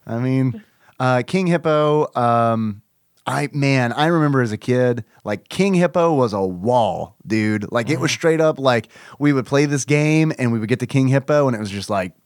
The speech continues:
Speaker 1: you might as well just give up because no one knew how to beat King Hippo
Speaker 2: Yeah.
Speaker 1: for the longest time.
Speaker 2: 'Cause he's the first one that's like a puzzle.
Speaker 1: Yeah, right.
Speaker 2: Yeah.
Speaker 1: Yeah, he's only vulnerable by hitting his Band-Aid on his
Speaker 2: Mm-hmm.
Speaker 1: stomach,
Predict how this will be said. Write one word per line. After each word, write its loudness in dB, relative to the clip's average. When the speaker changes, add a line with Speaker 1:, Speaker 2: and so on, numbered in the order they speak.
Speaker 1:
you -4
might 2
as 0
well 2
just -8
give 0
up 0
because -4
no 2
one 0
knew 0
how 0
to -2
beat -6
King -6
Hippo -8
Speaker 2:
Yeah. -10
Speaker 1:
for 2
the 2
longest 2
time. -2
Speaker 2:
'Cause -4
he's 0
the -2
first -2
one -4
that's -6
like -6
a -10
puzzle. -8
Speaker 1:
Yeah, 0
right. -2
Speaker 2:
Yeah. -10
Speaker 1:
Yeah, 2
he's -2
only 2
vulnerable 0
by 2
hitting -2
his -4
Band-Aid 0
on -2
his -6
Speaker 2:
Mm-hmm. -8
Speaker 1:
stomach, -2